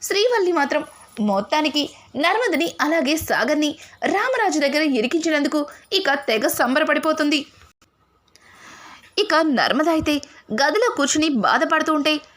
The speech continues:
ఇంతలో ప్రేమ అయితే నర్మద దగ్గరికి వెళ్తుంది. ఇక నర్మద ప్రేమని చూసి, "చూసావా ప్రేమ, మావయ్య గారు ఎట్లా మాట్లాడారు?" అని అంటూ ఉంటే, ఇక ప్రేమ,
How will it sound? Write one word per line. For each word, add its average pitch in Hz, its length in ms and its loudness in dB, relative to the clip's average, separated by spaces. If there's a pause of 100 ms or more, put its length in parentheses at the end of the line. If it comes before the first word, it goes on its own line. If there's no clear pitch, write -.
(140)
ఇంతలో 311 340 0
ప్రేమ 277 380 0
అయితే 294 340 0 (320)
నర్మద 370 360 0
దగ్గరికి 262 300 0
వెళ్తుంది. 311 480 0 (280)
ఇక 285 180 0
నర్మద 285 580 0 (420)
ప్రేమని 311 480 2
చూసి, 311 280 -2 (540)
"చూసావా 277 360 0
ప్రేమ, 262 380 0 (480)
మావయ్య 233 460 2
గారు 262 200 2 (480)
ఎట్లా 302 300 0
మాట్లాడారు?" 285 600 2 (280)
అని 302 340 2
అంటూ 262 260 2
ఉంటే, 285 220 2 (400)
ఇక 480 200 2
ప్రేమ, 277 480 0